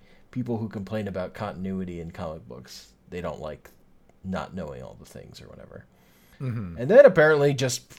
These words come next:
Speaker 1: reading. It's, like, a lot of text, and apparently people don't like to read, 'cause that's all the response I got when I posted the <laughs> twenty twenty thing. It was like, "That was a lot of words."
Speaker 2: <clears throat> That
Speaker 1: Like,
Speaker 2: might have been
Speaker 1: "Okay."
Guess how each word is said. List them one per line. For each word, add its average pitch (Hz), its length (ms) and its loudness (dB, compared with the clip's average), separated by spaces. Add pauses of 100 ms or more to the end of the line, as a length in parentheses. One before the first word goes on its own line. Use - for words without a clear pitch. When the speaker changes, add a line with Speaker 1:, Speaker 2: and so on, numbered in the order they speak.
Speaker 1:
reading. 127 540 -2 (600)
It's, 110 240 -10
like, 123 220 0
a 123 40 2
lot 127 300 2
of 113 100 -4
text, - 640 -4 (200)
and 101 100 -10
apparently 123 440 -4
people 120 260 -8
don't 113 180 -4
like 113 160 -4
to 107 100 -12
read, 101 360 -8 (400)
'cause 110 120 -12
that's 110 360 -4
all 107 180 -2
the 95 100 -8
response 92 460 -8
I 87 80 -8
got 80 260 -8
when 82 120 -14
I 82 80 -10
posted 92 480 -12
the 120 80 -6
<laughs> - 100 -10
twenty 151 220 0
twenty 160 340 -2
thing. 127 300 -6 (200)
It - 40 -18
was 107 100 -12
like, 107 220 -6 (240)
"That 196 100 2
was 208 80 8
a 180 60 4
lot 147 220 6
of 113 100 4
words." 104 640 -4
Speaker 2:
<clears throat> - 40 -20 (340)
That - 100 -6
Speaker 1:
Like, 185 60 -6
Speaker 2:
might 170 160 4
have 139 80 0
been 131 260 0
Speaker 1:
"Okay." 101 300 -4